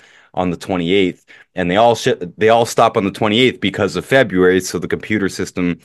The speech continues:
uh, it doesn't have to have an extra step in there. It just cuts it off at twenty-eight. So every month has to follow this twenty-eight pattern.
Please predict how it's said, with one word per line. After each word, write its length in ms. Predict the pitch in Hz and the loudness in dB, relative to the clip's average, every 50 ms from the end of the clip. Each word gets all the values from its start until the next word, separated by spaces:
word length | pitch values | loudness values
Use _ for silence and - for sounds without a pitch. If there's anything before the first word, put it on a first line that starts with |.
| - - _ _ _ _ _ _ - - | -20 -20 _ _ _ _ _ _ -10 -6
uh, 60 | 71 | -4
it 180 | 87 98 95 - | -4 -4 -2 2
doesn't 240 | 113 107 90 92 98 | 2 2 2 2 -2
have 160 | 92 90 - | -2 -4 -4
to 120 | - 98 90 90 90 | -4 -6 -4 -4 -2
have 160 | 101 101 92 | -4 -2 -2
an 80 | 92 | -2
extra 260 | 90 90 - - - 87 | -2 -2 -4 -6 -10 -10
step 340 | - - - 135 143 139 - | -6 -2 0 0 2 2 0
in 120 | 95 87 | 0 0
there. 200 | 87 87 90 95 | 0 2 2 0
It 40 | 90 | 0
just 200 | 92 90 - - | -2 -6 -8 -4
cuts 260 | - 107 101 - - | -2 -2 -2 -2 -2
it 80 | - 95 | 0 0
off 160 | 87 - - | 0 -2 -4
at 80 | - - | -8 -14
twenty-eight. 500 | - - 87 82 80 87 95 95 92 - | -8 -8 -6 -4 -2 -2 -2 -2 -2 -4
So 140 | - - - | -6 -6 -4
every 260 | - 101 87 101 95 | -2 -2 -2 -2 -2
month 200 | 87 90 90 - | -2 -2 -4 -4
has 180 | 90 87 - - | -4 -6 -6 -8
to 80 | - - | -8 -4
follow 220 | 92 87 82 82 | -2 -2 -2 -2
this 200 | 78 80 - - | -6 -10 -14 -14
twenty-eight 420 | - - 87 87 85 85 85 - | -10 -8 -6 -6 -4 -6 -6 -6
pattern. 440 | - 92 104 107 98 90 87 85 85 | -2 -2 0 0 2 0 0 -2 -6